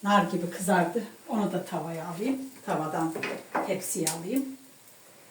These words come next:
Evet. Şöyle dibinde biraz yağlayalım. Zaten üç yumaktı. Üçünü de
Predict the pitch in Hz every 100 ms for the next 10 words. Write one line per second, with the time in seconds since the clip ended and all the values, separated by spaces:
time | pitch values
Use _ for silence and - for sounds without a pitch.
0 | - - - - - - - - - -
1 | - 302 - - - - - - - -
2 | - - - - - - - - - -
3 | 170 151 147 143 - - - - - -
4 | - - - 190 170 170 185 180 175 165
5 | 185 175 165 202 185 - 170 - - -
6 | - - - 214 208 233 277 302 - 185
7 | 175 165 - 311 320 - - - - -
8 | _ - - - - - - - 175 175
9 | 254 277